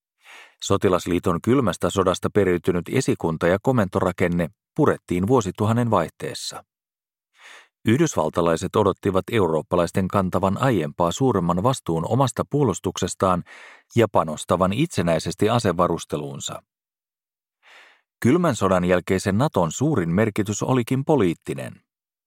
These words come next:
Se kertoi Yhdysvaltojen tuottaman turvan ja läsnäolon houkuttelevuudesta eräänlaisena viimekätisenä turvallisuusvakuutuksena. Se antoi myös poliittista selkänojaa uudenlaisille, rajatuille kriisinhallintaoperaatioille,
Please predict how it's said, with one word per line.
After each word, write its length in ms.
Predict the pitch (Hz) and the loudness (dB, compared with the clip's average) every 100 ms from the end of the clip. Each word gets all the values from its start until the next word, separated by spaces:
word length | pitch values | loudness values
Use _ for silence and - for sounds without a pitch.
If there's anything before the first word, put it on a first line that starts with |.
| - | -8
Se 140 | 98 - | -4 0
kertoi 400 | 87 80 78 78 | 0 0 0 0
Yhdysvaltojen 680 | 95 92 98 90 98 87 | 0 0 0 0 0 0
tuottaman 480 | 95 101 - 98 101 - | 2 0 0 0 0 0
turvan 360 | 151 92 80 | 2 2 0
ja 140 | 80 110 | 2 2
läsnäolon 520 | 139 95 80 90 110 | 0 0 0 2 2
houkuttelevuudesta 1040 | 151 123 92 - 85 82 87 85 - 90 - - - _ _ - | 2 0 -2 0 0 2 0 0 -2 -4 -4 -16 -20 _ _ -2
eräänlaisena 680 | 104 71 71 80 85 92 104 | 0 0 -2 -2 0 0 0
viimekätisenä 800 | 160 90 78 98 92 90 92 101 | 0 -2 0 -2 -2 -2 -2 0
turvallisuusvakuutuksena. 1400 | 151 117 80 80 95 92 113 104 85 82 78 - - 131 - _ _ _ _ _ _ _ _ - - - - _ - | 0 2 0 0 -2 0 0 0 -2 -4 -8 -10 -12 -14 -18 _ _ _ _ _ _ _ _ -20 -20 -20 -20 _ -4
Se 180 | 101 | -2
antoi 380 | 113 117 117 104 | 0 0 4 4
myös 180 | 104 110 - | 4 0 0
poliittista 580 | 165 135 87 85 - 107 | 0 0 0 -4 -4 -2
selkänojaa 680 | 123 117 - 78 80 90 | 0 0 -2 -2 0 2
uudenlaisille, 840 | 95 127 101 90 85 82 92 85 80 - - | 2 0 0 2 0 0 0 -2 -2 -8 -4
rajatuille 580 | 147 156 80 - 78 90 - | 0 2 0 -2 -2 -2 -2
kriisinhallintaoperaatioille, 1600 | 131 117 95 98 95 87 98 107 98 90 87 - 85 87 87 | -2 0 0 0 0 0 0 0 2 2 2 2 0 2 0